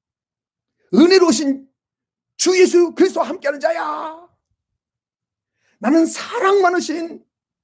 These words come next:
하나님과 동행하는 자야. 들어봤지? 그 능력을, 그 거룩한 능력, 그 파워를 갖고 계신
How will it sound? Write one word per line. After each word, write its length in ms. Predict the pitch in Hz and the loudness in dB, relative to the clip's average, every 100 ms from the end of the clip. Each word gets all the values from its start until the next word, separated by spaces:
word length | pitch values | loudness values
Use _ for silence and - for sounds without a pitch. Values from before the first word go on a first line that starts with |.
| _ _ _ _ _ _ _ _ _ _ _ _ _ | _ _ _ _ _ _ _ _ _ _ _ _ _
하나님과 460 | - 370 381 359 330 | -6 0 2 2 0
동행하는 340 | 247 330 285 | -2 0 -4
자야. 580 | 285 285 285 294 339 330 _ _ _ _ _ _ _ _ _ _ _ _ _ _ _ _ _ _ | -4 -2 0 -2 -8 -12 _ _ _ _ _ _ _ _ _ _ _ _ _ _ _ _ _ _
들어봤지? 840 | - 330 359 330 - 359 160 113 _ _ - | -2 2 2 -2 2 2 2 -4 _ _ 0
그 120 | 240 214 214 | 4 6 6
능력을, 600 | 185 233 185 165 160 - _ _ _ _ _ _ _ _ _ | 4 2 2 -2 -4 -10 _ _ _ _ _ _ _ _ _
그 280 | 196 247 | 2 2
거룩한 520 | 226 220 320 302 302 277 | 0 -4 -4 0 0 0
능력, 580 | 349 269 247 180 _ _ _ _ _ _ _ | -2 0 -2 -4 _ _ _ _ _ _ _
그 200 | 214 - | -14 -14
파워를 360 | - 247 208 | -8 -4 -4
갖고 200 | 196 190 | -6 -10
계신 320 | 185 190 185 | -8 -8 -8